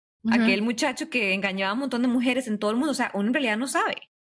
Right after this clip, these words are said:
Speaker 1: Este, Cri, y con eso siento que también, digamos, la, la era digital tan desarrollada en la que vivimos hace como que también uno no quiera,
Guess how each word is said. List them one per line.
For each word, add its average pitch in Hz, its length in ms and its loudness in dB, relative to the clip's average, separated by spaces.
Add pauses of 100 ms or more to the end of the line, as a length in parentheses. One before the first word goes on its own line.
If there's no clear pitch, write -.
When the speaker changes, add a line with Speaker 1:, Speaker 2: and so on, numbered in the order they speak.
(720)
Speaker 1:
Este, 226 580 -6
Cri, 285 360 2
y 254 140 -6
con 233 200 -4
eso 226 300 -2
siento 294 320 -4
que 330 120 -4
también, 240 640 -4 (280)
digamos, 254 460 -8
la, 196 280 0
la 214 260 0
era 262 560 -4
digital 247 1000 -6
tan 226 220 -6
desarrollada 190 420 -4
en 226 80 -6
la 254 80 -8
que 294 140 -6
vivimos 240 460 -8
hace 220 300 -4
como 254 200 -12
que 247 100 -12
también 196 340 -10
uno 226 180 -8
no 240 180 -10
quiera, 247 440 -4